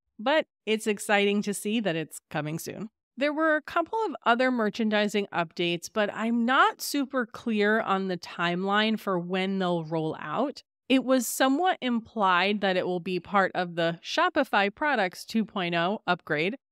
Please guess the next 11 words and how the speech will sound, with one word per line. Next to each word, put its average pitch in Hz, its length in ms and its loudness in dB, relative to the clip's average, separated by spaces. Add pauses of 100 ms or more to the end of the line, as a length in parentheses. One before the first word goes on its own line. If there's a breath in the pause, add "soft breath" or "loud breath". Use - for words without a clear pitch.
(160)
but 202 220 2
don't 226 300 4
quote 220 280 4
me 185 100 0
on 170 180 2
that. 170 220 -2
You 208 160 0
might 233 340 0
see 220 260 -2
them 170 220 -4
sooner. - 500 -8